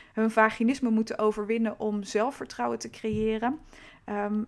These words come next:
maar eigenlijk creëer je zelfvertrouwen als jij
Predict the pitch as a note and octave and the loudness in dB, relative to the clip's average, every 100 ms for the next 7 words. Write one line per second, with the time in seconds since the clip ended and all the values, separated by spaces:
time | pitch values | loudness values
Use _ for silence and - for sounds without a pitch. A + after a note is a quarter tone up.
0 | - A3 G#3+ - A#3+ C#4 B3+ B3 - A3 | -4 2 2 6 4 2 -4 -6 -4 0
1 | A3 A3+ G#3+ - A3 B3+ - A#3 G#3 G3 | 2 2 0 0 2 2 0 -8 -2 0
2 | G#3 A#3+ - G#3+ G#3+ G#3+ G#3 | 2 0 0 -2 -2 -2 -2